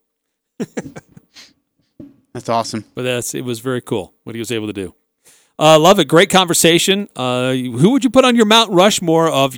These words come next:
Speaker 1: Utah State basketball players? You can only choose four. Who are they? Now, position doesn't matter. So they could be all guards, all centers, a combination of whatever.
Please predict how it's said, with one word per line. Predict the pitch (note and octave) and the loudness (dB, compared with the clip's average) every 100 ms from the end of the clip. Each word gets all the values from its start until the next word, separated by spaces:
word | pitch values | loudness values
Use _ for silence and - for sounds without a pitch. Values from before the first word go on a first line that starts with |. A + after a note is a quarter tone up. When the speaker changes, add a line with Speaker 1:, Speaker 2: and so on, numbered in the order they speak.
| A#2+ | -4
Speaker 1:
Utah | G#3+ - F3 | -4 -4 -4
State | D#3 - E3 E3+ _ | -4 -4 -4 -4 _
basketball | D3 - F3 C#3+ D3+ C#3+ | -4 -2 -2 2 2 0
players? | - E3 B2+ F#2 - | 0 0 0 -4 -8
You | |
can | A2+ | -6
only | D3 | -6
choose | D3+ F3+ - | -6 -6 -6
four. | - A#3 D3+ F3 F#3+ _ _ | 4 6 6 4 0 _ _
Who | - A3 | 0 4
are | G3+ B3+ | 6 4
they? | E3 G2+ - - | 2 -4 -8 -8
Now, | C#3 | -6
position | - C3+ G3 A#3 | -4 -2 0 2
doesn't | G3 F3+ F#3 | 2 2 -2
matter. | G3+ A#3+ G#2+ D3 - _ _ _ _ _ | -2 -2 -4 -8 -10 _ _ _ _ _
So | - B2+ C3 | -6 -2 0
they | C3+ | -2
could | A#2 | -2
be | A2+ | -2
all | A2 C#3+ D#3+ - | -2 -4 -8 -8
guards, | G#2+ B3 B3+ G#3 | -6 -4 -4 -6
all | - | -6
centers, | - D#3 G3+ G#3+ | -4 -2 0 -2
a | C3 | -4
combination | - C#3+ C#3 D3+ - C#3 | -6 -4 -2 -2 -2 -6
of | A2 | -8
whatever. | G#2+ E3+ B3+ F3 G#2+ F2+ | -2 0 2 2 -2 -6